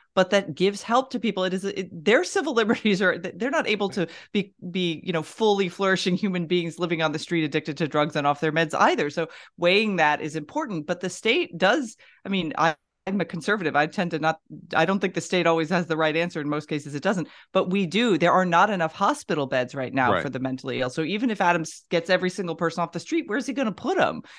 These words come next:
Speaker 1: And this is
Speaker 2: Well,
Speaker 1: true again in every city.
Speaker 2: But I wanna so get to the, the, even the deeper pessimism here that I wanted to express about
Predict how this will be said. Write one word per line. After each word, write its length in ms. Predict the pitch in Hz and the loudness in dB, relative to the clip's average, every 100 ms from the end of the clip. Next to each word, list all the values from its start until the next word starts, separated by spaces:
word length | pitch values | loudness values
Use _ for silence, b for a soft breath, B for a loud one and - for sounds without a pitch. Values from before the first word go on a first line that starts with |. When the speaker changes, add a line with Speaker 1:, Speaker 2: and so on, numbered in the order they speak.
| B | B
Speaker 1:
And 100 | 160 | -2
this 120 | 180 135 | -2 2
is 40 | |
Speaker 2:
Well, 160 | 131 110 | 4 4
Speaker 1:
true 120 | 196 | 2
again 280 | 190 196 147 | 0 -2 0
in 100 | 147 | -2
every 220 | 143 147 | -2 -6
city. 460 | - 175 - - - b b b b b - | -4 -4 -4 -12 -18 b b b b b 0
Speaker 2:
But 100 | 131 | 2
I 40 | |
wanna 320 | 139 156 170 135 | 4 4 4 2
so 320 | - 131 110 | 4 4 4
get 260 | 98 120 - | -2 -4 -4
to 80 | 117 | -6
the, 300 | 101 101 92 95 | -6 -6 -10 -12
the, 160 | 92 101 | -6 -6
even 360 | 80 113 98 95 | -4 -6 -4 -6
the 120 | 90 | -6
deeper 340 | 85 101 90 85 | -6 -6 -6 -4
pessimism 640 | 98 90 82 52 - 57 | -4 -4 -6 -10 -12 -14
here 260 | - 55 53 | -12 -12 -10
that 100 | 78 | -6
I 120 | 67 | -6
wanted 400 | 73 76 71 67 | -6 -8 -8 -8
to 120 | - 73 | -10 -10
express 460 | - - 71 - | -8 -4 -4 -4
about 320 | 73 71 64 | -6 -6 -6